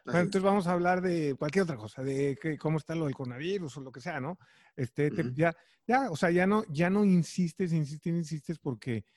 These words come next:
Speaker 2: pues, simplemente la persona en ese momento no está en ese momento de, de recibir esta información. Y como tú comentas, el, el, ahorita que dijiste algo superimportante, el tema de las palabras,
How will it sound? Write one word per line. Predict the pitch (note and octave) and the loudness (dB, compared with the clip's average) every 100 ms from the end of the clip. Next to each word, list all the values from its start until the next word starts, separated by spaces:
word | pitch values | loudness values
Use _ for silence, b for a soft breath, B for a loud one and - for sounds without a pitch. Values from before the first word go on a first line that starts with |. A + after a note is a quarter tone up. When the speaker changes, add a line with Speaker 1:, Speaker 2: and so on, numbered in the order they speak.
| _ _ - | _ _ -8
Speaker 2:
pues, | B2 - | -8 -8
simplemente | - C3 D#3+ D#3 C#3+ D#3 | -10 -8 -4 -4 -4 -4
la | D3+ | -2
persona | C3+ A2+ C3 | -2 -4 -6
en | |
ese | C3+ C#3+ | -6 -6
momento | C#3+ C3 B2+ C#3 | -6 -6 -6 -6
no | B2+ | -6
está | B2 C#3+ C3 B2 _ _ _ | -8 -6 -6 -8 _ _ _
en | B2+ | -6
ese | A#2+ C#3+ | -4 -2
momento | C3 B2+ C3 B2+ C3 | -4 -2 -2 -4 -4
de, | C3 A#2 | -4 -6
de | - A#2 | -8 -10
recibir | A2 B2+ C#3 | -8 -8 -6
esta | D3 F3 | -6 -6
información. | D#3+ F#3+ F3 F3+ - B B B | -4 -2 0 -2 -4 B B B
Y | E3 | 0
como | F#3 E3 | 2 2
tú | G3+ | 2
comentas, | G#3+ A#3 G3+ A#3 F#3+ C3 - b b b _ _ _ - | 2 4 4 2 0 -2 -6 b b b _ _ _ 2
el, | E3 D#3+ - | 4 4 2
el, | E3+ E3+ | -2 2
ahorita | D#3+ E3 G3 | 0 2 -2
que | G#3 | -2
dijiste | F#3+ F3+ - | 0 0 0
algo | G3+ | -2
superimportante, | F3 D#3+ D3 C3+ C3+ B2 D3 F3 D#3 | -2 -4 -2 -2 -4 -4 0 0 0
el | B2+ | -2
tema | D3 D3+ F3 | 0 2 4
de | C#3+ A2+ G2+ _ _ _ _ _ _ _ _ | 4 2 0 _ _ _ _ _ _ _ _
las | B2+ C3 A#2 | -4 -2 -4
palabras, | - - A#2+ B2 D3 E3 A2+ G#2+ - | -6 -6 -6 -2 0 2 0 -4 -14